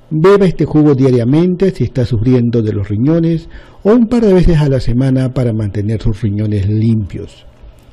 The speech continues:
Ingredientes para una persona: dos tazas de zanahoria, dos tazas de repollo morado, cuatro tallos de apio, un limón pelado, una pulgada de jengibre fresco. Método:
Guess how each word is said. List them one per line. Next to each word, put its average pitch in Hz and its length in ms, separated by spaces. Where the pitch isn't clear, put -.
Ingredientes 170 840
para 117 220
una 147 220
persona: 170 500
dos 131 340
tazas 139 320
de 143 80
zanahoria, 185 640
dos 147 340
tazas 139 300
de 127 120
repollo 139 440
morado, 175 500
cuatro 208 360
tallos 139 340
de 120 140
apio, 120 500
un 208 220
limón 131 360
pelado, 180 540
una 180 320
pulgada 127 460
de 127 80
jengibre 117 640
fresco. 98 560
Método: 156 800